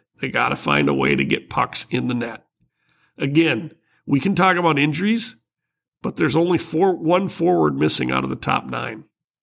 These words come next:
and that's Kirill Kaprizov. Yes,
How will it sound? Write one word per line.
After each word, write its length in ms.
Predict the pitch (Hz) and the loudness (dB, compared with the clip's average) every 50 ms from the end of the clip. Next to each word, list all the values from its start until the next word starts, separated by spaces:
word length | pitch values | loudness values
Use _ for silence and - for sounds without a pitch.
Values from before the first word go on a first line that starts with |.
| _ _ | _ _
and 100 | - 131 | -10 -8
that's 180 | 139 135 - - | -8 -8 -8 -8
Kirill 240 | - - 143 135 131 | -4 -2 -2 -2 -2
Kaprizov. 680 | - - - - 120 - 117 107 - - - - - _ _ _ _ _ _ _ _ _ _ _ _ _ _ _ _ _ _ _ _ | -6 -10 -8 -8 -8 -6 -8 -12 -14 -18 -20 -20 -20 _ _ _ _ _ _ _ _ _ _ _ _ _ _ _ _ _ _ _ _
Yes, 600 | - - 151 151 147 147 135 - - - - - | -2 0 2 2 2 2 0 -2 -4 -4 -6 -10